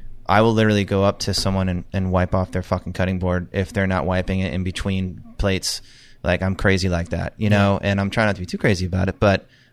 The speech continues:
Speaker 1: um, the last two health inspections I got, I got a hundred.
Speaker 2: That's awesome.
Speaker 1: And I'm pretty proud of that. I hate to, like, sorry, everybody, but, like, that's a cool thing, dude, you
Speaker 2: Yeah.
Speaker 1: know? So,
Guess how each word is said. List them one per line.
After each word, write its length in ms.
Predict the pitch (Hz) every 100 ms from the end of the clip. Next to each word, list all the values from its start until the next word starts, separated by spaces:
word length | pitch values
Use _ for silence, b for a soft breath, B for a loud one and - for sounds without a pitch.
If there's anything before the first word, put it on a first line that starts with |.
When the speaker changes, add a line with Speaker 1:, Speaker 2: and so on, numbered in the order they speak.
| -
Speaker 1:
um, 260 | 98 95 90
the 60 | 95
last 300 | 98 82 -
two 100 | 104
health 240 | 98 98
inspections 440 | 104 - 98 - 95
I 100 | 98
got, 320 | 92 90 - _
I 120 | 98
got 120 | 95 87
a 40 |
hundred. 420 | 95 95 90 92 - 110
Speaker 2:
That's 180 | 107
awesome. 260 | 95 95 101
Speaker 1:
And 180 | 101 98
I'm 140 | 98
pretty 240 | - 104 98
proud 280 | 98 98
of 60 | 104
that. 220 | 113 117
I 40 | 98
hate 160 | 101
to, 80 | -
like, 180 | 92 101 -
sorry, 360 | - 95 101 - -
everybody, 420 | 101 98 104 107
but, 280 | 95 95 -
like, 320 | 98 98 - - -
that's 200 | 139 147
a 40 |
cool 220 | - 170
thing, 280 | 165 214 117
dude, 240 | 101 123 127 -
you 120 | 110
Speaker 2:
Yeah. 0 |
Speaker 1:
know? 220 | 113 135
So, 500 | 135 - 117 110 107